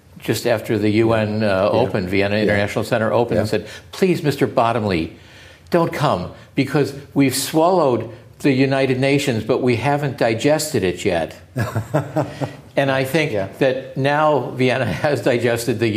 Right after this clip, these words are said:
Speaker 1: U N, and it's a
Speaker 2: Yeah.
Speaker 1: very
Speaker 2: Yeah, yeah,
Speaker 1: international
Speaker 2: yeah.
Speaker 1: city now.
Speaker 2: Yeah,
Speaker 1: It's
Speaker 2: yeah, yeah.
Speaker 1: changed a lot
Speaker 2: Yeah, yeah.
Speaker 1: in a relatively
Speaker 2: Yeah,
Speaker 1: short
Speaker 2: yeah,
Speaker 1: time.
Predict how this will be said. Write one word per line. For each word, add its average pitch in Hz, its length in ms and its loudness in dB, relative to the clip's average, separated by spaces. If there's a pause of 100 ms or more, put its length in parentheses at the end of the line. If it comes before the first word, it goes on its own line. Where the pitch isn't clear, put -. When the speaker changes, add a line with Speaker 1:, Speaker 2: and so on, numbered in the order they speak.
Speaker 1:
U 107 80 2
N, 104 260 -2 (300)
and 131 160 0
it's 135 240 -2
a - 60 -2
Speaker 2:
Yeah. 143 60 0
Speaker 1:
very 143 320 2
Speaker 2:
Yeah, 151 60 -2
yeah, 127 60 -2
Speaker 1:
international 80 640 0
Speaker 2:
yeah. - 180 -4
Speaker 1:
city 113 220 0
now. 87 260 0
Speaker 2:
Yeah, 87 60 2
Speaker 1:
It's - 100 -6
Speaker 2:
yeah, - 80 -8
yeah. - 120 -6
Speaker 1:
changed 131 280 0
a 135 80 0
lot 113 380 2
Speaker 2:
Yeah, 78 140 -6
yeah. 82 200 -6
Speaker 1:
in 113 80 0
a 107 60 0
relatively 110 640 0
Speaker 2:
Yeah, 92 180 -2
Speaker 1:
short 95 200 2
Speaker 2:
yeah, 85 180 -2
Speaker 1:
time. 87 260 0